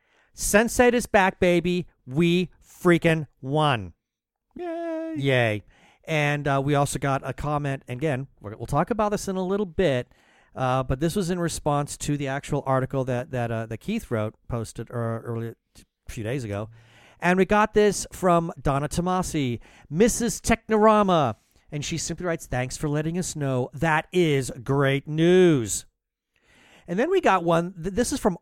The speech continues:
Speaker 1: Arkle, and this is in regards to anything that we did. In fact, he just voluntarily shared this with us. It's something called Genesis seven.
Speaker 2: Hmm.
Speaker 1: And he simply writes, "Can't believe I haven't, uh, put this on your radar yet.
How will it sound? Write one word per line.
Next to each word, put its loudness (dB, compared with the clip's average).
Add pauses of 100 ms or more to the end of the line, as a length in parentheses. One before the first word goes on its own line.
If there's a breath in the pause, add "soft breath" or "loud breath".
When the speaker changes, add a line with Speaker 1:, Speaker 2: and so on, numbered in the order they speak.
(120)
Speaker 1:
Arkle, 2
and -6
this -4
is -4
in -6
regards -2
to -2
anything -2
that -4
we -2
did. -6
In -10
fact, -6
he -4
just -6
voluntarily -2
shared -2
this -6
with -6
us. -6 (440 soft breath)
It's -2
something 0
called 2
Genesis -4
seven. -4 (220 loud breath)
Speaker 2:
Hmm. -6 (320 loud breath)
Speaker 1:
And 0
he -2
simply -4
writes, 0 (100)
"Can't -2
believe 0
I 0
haven't, -2 (100)
uh, -2
put -4
this -4
on -2
your 0
radar 0
yet. -4